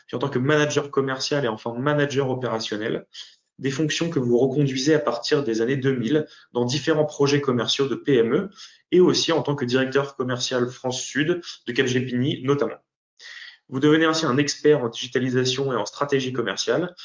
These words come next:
que vous appliquez à la fois à votre compte et pour celui de nombreuses entreprises de toute taille. Vous avez fondé Social Selling Advisors en deux mille six sur la base de votre théorie du social selling baptisée Business Social Networking. Depuis, vous permettez aux P M E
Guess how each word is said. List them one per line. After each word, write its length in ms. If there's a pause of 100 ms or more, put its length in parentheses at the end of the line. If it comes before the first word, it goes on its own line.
(240)
que 60
vous 140
appliquez 380
à 80
la 100
fois 200
à 40
votre 260
compte 320 (340)
et 60
pour 160
celui 240
de 80
nombreuses 460
entreprises 600 (180)
de 120
toute 260
taille. 260 (680)
Vous 80
avez 140
fondé 340
Social 480
Selling 440
Advisors 720 (300)
en 80
deux 160
mille 140
six 500 (180)
sur 200
la 60
base 200
de 80
votre 240
théorie 360
du 100
social 340
selling 400
baptisée 540 (200)
Business 480
Social 440
Networking. 560 (800)
Depuis, 400
vous 140
permettez 380
aux 160
P 140
M 160
E 160